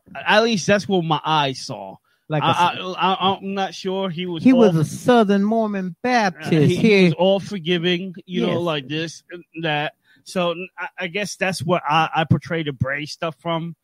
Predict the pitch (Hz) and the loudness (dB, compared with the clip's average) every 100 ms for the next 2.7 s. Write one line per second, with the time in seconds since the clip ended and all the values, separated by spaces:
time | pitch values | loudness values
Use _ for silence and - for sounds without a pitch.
0 | _ _ _ - 156 151 143 _ 196 185 | _ _ _ -10 -6 -6 -8 _ -6 -2
1 | 156 156 147 156 160 147 139 160 143 143 | -2 -4 -8 -4 -4 -4 -2 0 0 -4
2 | 131 170 160 123 220 220 - | -2 -2 -2 -4 -4 -4 -6